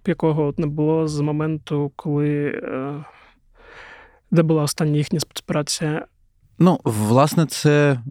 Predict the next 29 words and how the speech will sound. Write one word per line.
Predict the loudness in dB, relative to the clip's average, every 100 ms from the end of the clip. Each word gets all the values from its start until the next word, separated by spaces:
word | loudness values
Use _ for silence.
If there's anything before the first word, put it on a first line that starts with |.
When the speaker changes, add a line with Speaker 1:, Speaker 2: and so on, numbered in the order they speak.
| -16 _
Speaker 2:
те, | 4 4
що | 4
я | 4
бачу, | 4 4 4
де | 6 6 4 2
це | -2 -2
все | 2 2
відбувається, | 2 2 4 4 0 0 -2 -2 0
ну, | 2 4
там | 2 2
ще | 2
не | 2
задіяні | 4 4 4
ще | 2 2 2
два | 4 2
населені | 0 -2 -2
пункти, | 0 0 0 -2
де | 2
могло | 2 0 -4
б | -6
це | -10
відбуватись. | -8 -6 -6 -6 -10 -20 -20 -20 -20 -12 0
Але | 4 4 4 4 2 0 -2
я | 0 0
думаю, | 2 0
що | 0 0
гур | 0 -2 0
і | 0 2 0 -6 _ _ _
там | 2 2 2